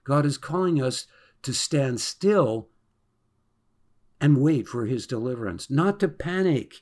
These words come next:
and begin to throw a tanter-, tantrum on one hand, or on the other hand, try in our own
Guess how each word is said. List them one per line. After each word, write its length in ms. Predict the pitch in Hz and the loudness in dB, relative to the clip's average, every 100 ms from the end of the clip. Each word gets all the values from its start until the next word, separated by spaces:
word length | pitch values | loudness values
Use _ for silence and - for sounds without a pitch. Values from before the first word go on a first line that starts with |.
| _ _ _ _ | _ _ _ _
and 180 | 151 160 | 0 2
begin 680 | 156 143 135 190 202 190 151 _ _ | 2 2 2 2 4 0 -2 _ _
to 100 | 160 | -4
throw 220 | 156 165 | 2 2
a 60 | 156 | 2
tanter-, 540 | 156 185 185 175 170 | 0 -2 -2 0 -4
tantrum 500 | 151 165 160 156 151 | -2 -2 -2 0 0
on 140 | 143 139 | 2 2
one 220 | 160 175 | 0 0
hand, 260 | 139 135 160 | 0 -2 -2
or 220 | 175 175 | 0 2
on 100 | 165 | 4
the 140 | 160 160 | 4 4
other 180 | 190 | 2
hand, 240 | 160 156 143 - - - | 0 -2 -4 -10 -20 -12
try 360 | - 190 202 | -2 0 4
in 140 | 196 170 | 6 6
our 220 | 156 - | 2 0
own 460 | 185 190 202 180 | 2 4 4 0